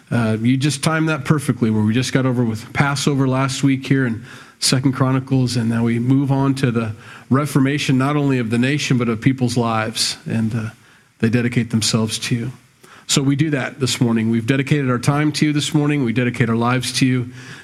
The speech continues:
and we pray that you'd speak to us. In Jesus' name, amen. Last week with the,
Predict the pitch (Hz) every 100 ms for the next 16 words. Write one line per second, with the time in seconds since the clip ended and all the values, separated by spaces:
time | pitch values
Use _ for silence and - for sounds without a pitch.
0 | - 113 107 120 113 113 101 - 107 104
1 | 107 107 - - - 120 113 113 110 110
2 | 117 110 107 - - - - - - _
3 | - 110 110 110 - - - - - -
4 | _ _ _ _ _ _ _ - _ _
5 | - - _ _ _ _ _ _ _ _
6 | _ _ _ _ _ - - - 151 170
7 | 202 185 175 165 165 143 131 127